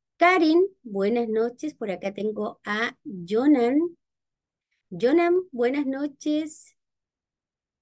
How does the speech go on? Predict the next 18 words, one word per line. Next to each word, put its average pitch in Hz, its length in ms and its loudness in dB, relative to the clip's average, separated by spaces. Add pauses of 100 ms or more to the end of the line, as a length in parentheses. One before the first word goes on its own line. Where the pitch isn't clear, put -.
(320)
Eh, 180 680 -8
buenas 175 320 -8
noches, 262 460 -6
por 220 160 -4
aquí 190 300 -8
las 226 100 -10
personas 208 360 -10
que - 100 -10
van 220 180 -8
llegando. 240 840 -4 (440)
Jonan, 254 680 2
eh, 202 420 4
Silvio, 208 760 4
buenas 254 320 -6
noches. 285 680 -4
Claudia, 262 640 -4
buenas 214 300 -6
noches. 180 680 -10